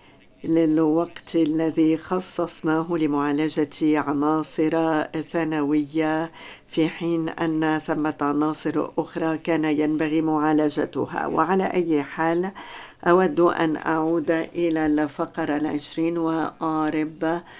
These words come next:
عن تفضيلي لمقترح ألمانيا أو بلجيكا. فتعتبر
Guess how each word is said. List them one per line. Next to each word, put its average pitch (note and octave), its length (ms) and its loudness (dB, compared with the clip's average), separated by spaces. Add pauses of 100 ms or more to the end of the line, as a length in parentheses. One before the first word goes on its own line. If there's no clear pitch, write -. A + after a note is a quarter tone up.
(240)
عن E3 680 -2
تفضيلي D#3+ 1040 0 (560)
لمقترح D3+ 1000 -2 (380)
ألمانيا D#3 760 0 (120)
أو A3 360 2 (140)
بلجيكا. C#3+ 800 0 (3000)
فتعتبر D#3 920 2